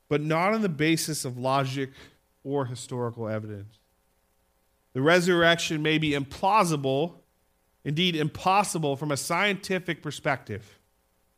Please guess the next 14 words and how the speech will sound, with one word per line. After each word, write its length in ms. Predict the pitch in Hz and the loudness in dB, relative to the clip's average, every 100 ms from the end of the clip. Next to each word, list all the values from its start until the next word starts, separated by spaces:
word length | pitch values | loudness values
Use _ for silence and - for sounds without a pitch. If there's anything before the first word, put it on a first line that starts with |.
| _ _ _ _ | _ _ _ _
But 180 | 160 156 | 0 2
the 240 | 170 165 196 | 0 2 2
impossibility 880 | 208 233 214 - 180 185 185 175 | 2 2 2 2 0 2 4 4
is 120 | 160 151 | 2 2
not 180 | 170 | 2
a 60 | 175 | 0
problem 520 | - 185 190 185 175 | 0 2 4 4 0
for 120 | 170 | -4
Christianity. 880 | 156 170 - - 139 123 113 104 101 _ _ _ _ _ _ _ _ _ _ - | -8 -8 -10 -8 -6 -4 -6 -8 -12 _ _ _ _ _ _ _ _ _ _ -4
It 100 | 143 | -2
is 140 | 147 | 0
the 80 | 139 | -2
very 400 | 135 139 165 175 | 0 2 2 2
point. 680 | 175 - 151 113 - - | -2 -8 -6 -4 -6 -18